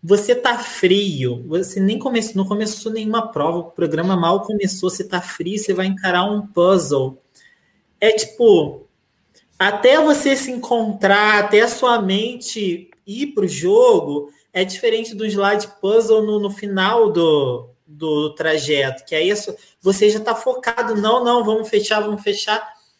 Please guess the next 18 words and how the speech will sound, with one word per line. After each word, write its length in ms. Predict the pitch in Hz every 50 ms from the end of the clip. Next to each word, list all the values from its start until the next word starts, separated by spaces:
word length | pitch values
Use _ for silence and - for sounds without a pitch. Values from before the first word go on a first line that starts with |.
| _ _ _ _ _ _ -
Então 260 | 196 196 190 240 240
eu 80 | 247 240
acho 340 | 226 233 240 240 - - -
que 100 | - 208
foi 220 | - - 220 220
uma, 520 | 220 262 262 262 254 240 226 220 214 202 185
apesar 680 | 180 - - - 202 196 175 170 190 202 214 233 262
deles 340 | 254 226 208 208 196 - -
serem 240 | - 165 165 170 - -
a 160 | 160 175 190
tribo 380 | 190 - 196 180 180 160 180
Brains, 840 | 175 160 139 147 160 160 160 170 185 208 247 277 269 - - - _ _ _ _ _ _ _ _ _ -
foi 360 | - - - 208 220 240 247
uma 160 | 240 233 214
péssima 460 | 214 - 196 190 196 190 - 190 180
escolha 800 | 185 180 - - - - - 175 165 165 160 156 151 147 151 - _ _ _ _ _ _ _
do 640 | 165 165 160 160 156 156 156 165 185 208 233 269 294
desafio, 1000 | 285 - 214 196 196 190 185 185 - - 185 185 190 208 220 254 277 277 269